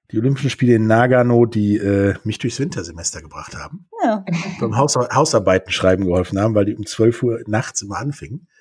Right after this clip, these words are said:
Speaker 2: Mhm.
Speaker 1: bis morgens acht Uhr.
Speaker 2: Ja.
Speaker 1: Hast du immer gesagt, „Ja, wir gucken gleich noch, äh, Skiabfahrtslauf, das ist ausgefallen, dafür gab's dann Curling.“ Seitdem kann, glaub ich, jeder Curling.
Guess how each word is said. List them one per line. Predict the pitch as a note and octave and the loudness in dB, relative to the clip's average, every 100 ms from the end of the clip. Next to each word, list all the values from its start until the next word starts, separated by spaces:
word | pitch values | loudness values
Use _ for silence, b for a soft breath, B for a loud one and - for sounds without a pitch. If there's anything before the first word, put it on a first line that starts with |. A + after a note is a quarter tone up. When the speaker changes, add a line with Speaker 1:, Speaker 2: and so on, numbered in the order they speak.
| b | b
Speaker 2:
Mhm. | C#4+ G#3+ C4 C4 | 4 6 4 2
Speaker 1:
bis | A2 - | -6 -2
morgens | G2 F2+ F2+ - | -2 -2 -4 -6
acht | - - | -8 -6
Uhr. | G#2 D#2 - _ - A4 | -6 -8 -14 _ -4 2
Speaker 2:
Ja. | A3 A3 - _ _ _ _ _ - | 2 0 -6 _ _ _ _ _ -6
Speaker 1:
Hast | A2 A2+ | -2 0
du | |
immer | G2+ | 0
gesagt, | G2+ G#2+ | -2 0
„Ja, | A2+ C#3 | 2 2
wir | A#2+ | 0
gucken | C3+ C3 | -2 0
gleich | A#2 A#2 | 0 0
noch, | - G2+ | -4 -2
äh, | G2+ | -2
Skiabfahrtslauf, | - A#2+ G#2+ - B2+ - B2 A#2+ | 2 2 2 0 0 2 0 0
das | G#2+ | -4
ist | |
ausgefallen, | G2 - A#2+ A2+ G#2+ | -4 -2 0 0 0
dafür | - G2+ | -4 -4
gab's | G#2 G2 | -4 -6
dann | F2+ | -8
Curling.“ | - A2 G2 G#2 | -4 -2 -4 -4
Seitdem | F#2+ G#2+ G#2+ | -2 -2 0
kann, | G#2+ | -2
glaub | G2 F#2 | -2 -4
ich, | F#2 | -2
jeder | G2+ F#2+ | -2 -2
Curling. | - G2+ F2+ C#2 | -4 -6 -6 -10